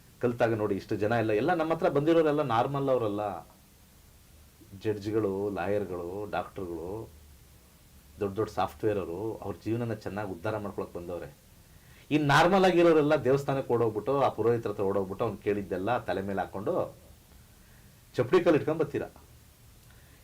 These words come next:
ಯಾವ್ದು ನಾವು ಕಲ್ಲನ್ನ ಮೇಲೆ ಇಟ್ಕೊಂಡ್ ಬರ್ತೀವೋ ಅದು ನಮ್ಗೆ ಯಾವಾಗ್ಲೂ ತಲೆ ಮೇಲೆ ಭಾರ ಇರುತ್ತೆ.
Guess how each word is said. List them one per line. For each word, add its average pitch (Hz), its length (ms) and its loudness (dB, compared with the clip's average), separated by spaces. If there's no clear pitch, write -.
ಯಾವ್ದು 190 500 8
ನಾವು 160 260 6
ಕಲ್ಲನ್ನ 175 320 6
ಮೇಲೆ 170 180 8
ಇಟ್ಕೊಂಡ್ 160 240 4
ಬರ್ತೀವೋ 131 720 2
ಅದು 135 140 4
ನಮ್ಗೆ 147 180 4
ಯಾವಾಗ್ಲೂ 160 260 6
ತಲೆ 143 180 4
ಮೇಲೆ 147 140 0
ಭಾರ 95 140 2
ಇರುತ್ತೆ. 110 420 0